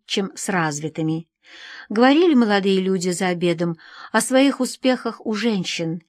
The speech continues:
и о своих успехах вообще,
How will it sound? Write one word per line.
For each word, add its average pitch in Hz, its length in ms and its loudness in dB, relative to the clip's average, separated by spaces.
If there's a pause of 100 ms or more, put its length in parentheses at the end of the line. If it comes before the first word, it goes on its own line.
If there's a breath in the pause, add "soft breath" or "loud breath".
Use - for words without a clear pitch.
(280 loud breath)
и 220 80 2
о 214 100 4
своих 208 440 0
успехах 269 680 -2
вообще, 233 720 -2